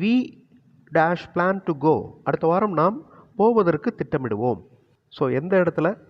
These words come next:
will வரும், எந்த இடத்துல would வரும் அப்படிங்கிற ஆன்சர் கண்டுபிடிச்சு வைங்க. நெக்ஸ்ட் வீடியோல இதனுடைய continuation and exercise பார்க்கலாம். So will, would ரெண்டுமே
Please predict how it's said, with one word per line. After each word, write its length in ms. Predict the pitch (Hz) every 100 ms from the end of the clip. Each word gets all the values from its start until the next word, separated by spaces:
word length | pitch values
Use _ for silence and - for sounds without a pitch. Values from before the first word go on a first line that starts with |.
| _ 139
will 160 | 147 135
வரும், 220 | 120 170 - 147
எந்த 120 | 170 156
இடத்துல 260 | 127 135 127
would 140 | 127 123
வரும் 220 | 113 113 - _ 117
அப்படிங்கிற 300 | 117 117 120 113
ஆன்சர் 320 | 117 120 - _ _ _ -
கண்டுபிடிச்சு 420 | 135 127 123 -
வைங்க. 180 | 107 131 240 _ _ - 190
நெக்ஸ்ட் 220 | 214 - 220
வீடியோல 300 | 151 131 180 - _ -
இதனுடைய 340 | 170 175 156 131 131
continuation 520 | 139 165 139 110 180 269 _ _ _ _ _ -
and 100 | 175 170
exercise 460 | 139 - - 101 - - - _ _ -
பார்க்கலாம். 340 | 139 123 98 98 _ _ _ _ _ -
So 80 | 147 120
will, 160 | 170 254 - - - _ _ _ _ _
would 200 | 143 123 104 - _ _ _ _ 143
ரெண்டுமே 280 | 156 160